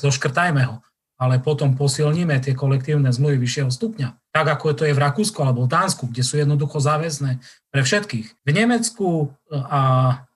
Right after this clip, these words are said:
<clears throat> v Rakúsku platí napríklad povinnosť zamestnávateľov združovať sa, e, v združeniach zamestnávateľov. A zamestnávateľia alebo tieto združenia majú povinnosť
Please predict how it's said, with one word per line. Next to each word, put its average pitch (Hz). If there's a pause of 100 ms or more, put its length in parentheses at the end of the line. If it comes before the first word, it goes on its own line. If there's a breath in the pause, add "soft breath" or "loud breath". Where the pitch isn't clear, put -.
(140)
<clears throat> 151
v 123
Rakúsku 214
platí 175
napríklad 143
povinnosť 165 (120)
zamestnávateľov 139
združovať 131
sa, 123 (400 soft breath)
e, 131
v 127
združeniach 147
zamestnávateľov. 123 (400)
A 127
zamestnávateľia 180
alebo 143
tieto 156
združenia 165
majú 151
povinnosť 165